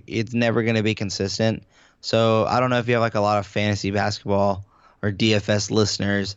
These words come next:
but for those that are, like, looking at the Kings, like, "Hey, like, what can De'Aaron Fox do? What can George Hill do?" Like,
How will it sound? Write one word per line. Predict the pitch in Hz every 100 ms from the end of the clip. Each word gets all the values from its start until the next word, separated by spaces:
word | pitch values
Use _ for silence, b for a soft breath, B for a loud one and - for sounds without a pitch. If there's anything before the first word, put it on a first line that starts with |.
| b b b _
but | - 107
for | 117
those | 131 143
that | 131
are, | 123
like, | 120 110
looking | 117 117 120
at | 107
the |
Kings, | 104 120 113
like, | 104
"Hey, | 107 127 117 110
like, | 98 101 104
what | 120 -
can | 113
De'Aaron | 110 110 107
Fox | 110 110 113
do? | - 110 107
What | 104
can | - 110
George | 107 101
Hill | 113 104
do?" | 104 104 104 B B B B
Like, | - 113